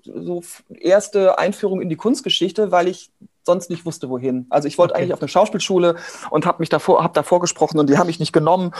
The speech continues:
Speaker 1: Und dann hab ich
Speaker 2: Ah.
Speaker 1: gesagt, so, „Ja, dann, dann gehe ich jetzt einfach <laughs> erstmal studieren.“
Speaker 2: Mhm.
Speaker 1: Und dann, äh, habe ich mich, glaub ich, bei Kunstgeschichte eingeschrieben, weil da kam wenigstens das Wort Kunst drin vor.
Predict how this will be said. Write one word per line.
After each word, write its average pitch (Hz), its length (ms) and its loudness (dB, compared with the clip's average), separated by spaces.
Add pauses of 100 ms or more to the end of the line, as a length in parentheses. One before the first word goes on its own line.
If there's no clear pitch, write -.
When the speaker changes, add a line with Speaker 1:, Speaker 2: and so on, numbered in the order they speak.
Speaker 1:
Und - 20 -4
dann 147 100 4
hab 160 60 6
ich 233 60 2
Speaker 2:
Ah. - 20 4
Speaker 1:
gesagt, 156 200 4
so, 143 60 6
„Ja, 175 140 8
dann, 175 260 4
dann 202 240 6
gehe 208 80 6
ich 208 80 6
jetzt 208 120 4
einfach 196 220 2
<laughs> - 20 2
erstmal - 300 4
studieren.“ 240 680 4 (360)
Speaker 2:
Mhm. 175 80 2
Speaker 1:
Und 165 140 4
dann, 165 300 2
äh, 156 340 6
habe 175 140 2
ich 185 80 -4
mich, 165 120 -6
glaub - 160 4
ich, 170 80 -6
bei 165 80 2
Kunstgeschichte 202 560 -2
eingeschrieben, 175 520 0
weil 151 100 6
da 151 100 4
kam 156 400 -4
wenigstens 165 380 -4
das 127 180 -6
Wort 170 260 4
Kunst 220 360 -2
drin 190 140 -2
vor. 214 400 0